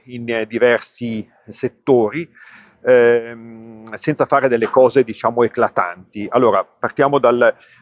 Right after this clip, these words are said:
dalla parte, diciamo, motore. Ci ha chiesto di cambiare gli scarichi, in questo caso abbiamo montato due terminali Super Sprint,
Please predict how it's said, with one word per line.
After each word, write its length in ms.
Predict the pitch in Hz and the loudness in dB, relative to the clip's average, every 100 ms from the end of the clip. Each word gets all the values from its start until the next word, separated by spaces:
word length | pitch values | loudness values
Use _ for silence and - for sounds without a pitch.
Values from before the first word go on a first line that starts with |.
| _ | _
dalla 340 | 113 113 113 110 | -10 -2 0 0
parte, 600 | - 123 117 - 120 117 | 2 0 0 -2 0 0
diciamo, 600 | 117 - 117 117 117 113 - - | -2 -4 -2 2 2 2 -2 -18
motore. 800 | 120 127 - 131 120 139 160 _ | -6 -4 2 4 4 2 -4 _
Ci 100 | - | -14
ha 20 | 110 | -6
chiesto 340 | 113 101 110 | -6 -4 -6
di 280 | 104 107 113 - - _ | -8 -12 -14 -20 -20 _
cambiare 420 | - 107 117 104 104 | -14 -2 0 0 -4
gli 120 | 104 | -10
scarichi, 720 | - 110 98 101 - 139 - _ - | -4 -2 -2 -6 -10 -12 -12 _ -20
in 100 | - | -18
questo 240 | 92 98 | -14 -4
caso 340 | 110 107 107 | 0 2 0
abbiamo 260 | 104 98 92 | -4 -4 -8
montato 680 | 101 - 110 - 110 95 _ - - - _ _ | -8 -2 0 0 -4 -4 _ -20 -20 -20 _ _
due 460 | 113 107 127 120 | -20 -8 0 0
terminali 800 | 117 117 110 110 117 104 104 98 82 | 2 0 -2 -4 -2 -2 -4 -12 -16
Super 340 | - 110 113 | -12 -2 -2
Sprint, 640 | - 101 104 95 - 156 | -2 -10 -10 -6 -2 -2